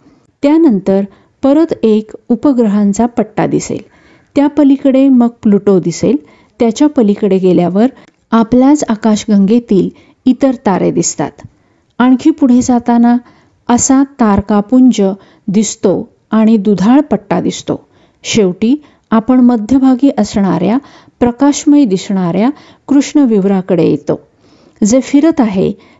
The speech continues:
त्याची चक्राकार हालचाल होत आहे, हे दिसेल. त्याच्या फिरण्याच्या गती आणि दिशेनुसार आकाशगंगा फिरत आहे. आपल्या सूर्यमालेच्या केंद्रस्थानी असलेला सूर्यही त्याबरोबर फिरत आहे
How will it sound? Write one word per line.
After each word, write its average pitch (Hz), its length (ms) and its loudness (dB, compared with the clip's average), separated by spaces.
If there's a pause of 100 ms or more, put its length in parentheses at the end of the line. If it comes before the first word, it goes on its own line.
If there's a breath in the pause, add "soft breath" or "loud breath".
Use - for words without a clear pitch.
त्याची 240 280 0
चक्राकार 254 600 0
हालचाल 226 520 2
होत 226 220 0 (140)
आहे, 185 340 0 (480 soft breath)
हे 254 140 2
दिसेल. 185 420 -4 (680)
त्याच्या 277 300 0
फिरण्याच्या 233 560 0
गती 196 420 -2 (260 soft breath)
आणि 233 240 4
दिशेनुसार 208 800 0 (340 soft breath)
आकाशगंगा 214 840 -2
फिरत - 360 -2
आहे. - 260 -12 (600 soft breath)
आपल्या 269 380 0
सूर्यमालेच्या 226 840 0
केंद्रस्थानी 220 720 0
असलेला 196 540 0
सूर्यही 196 680 0 (480 loud breath)
त्याबरोबर 190 680 0 (260 soft breath)
फिरत 247 380 0
आहे 190 280 -6